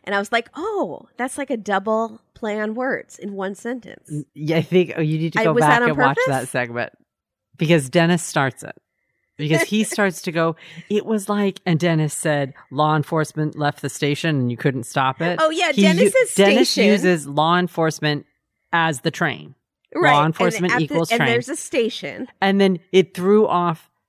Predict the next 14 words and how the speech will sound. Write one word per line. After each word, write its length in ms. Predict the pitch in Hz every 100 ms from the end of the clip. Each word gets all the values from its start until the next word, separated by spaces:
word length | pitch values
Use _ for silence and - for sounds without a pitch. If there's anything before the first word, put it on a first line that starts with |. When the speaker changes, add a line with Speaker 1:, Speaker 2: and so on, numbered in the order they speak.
| _
Speaker 2:
Matt's 440 | 147 165 170 170 160
next 460 | 151 151 - - _
line, 720 | 139 - 165 170 135 127 127 - _ -
which 260 | 151 -
was, 300 | 151 135 123 _ _ _ _
"Well, 300 | - 185 208 196
it 160 | 202
was 180 | 202 202
like 160 | 208 196
a 80 |
train, 360 | 170 - 214 202 - _ _ _ _
ain't 300 | 202 202 190 _ _ _
like 320 | 190 190 185
a," 160 | 185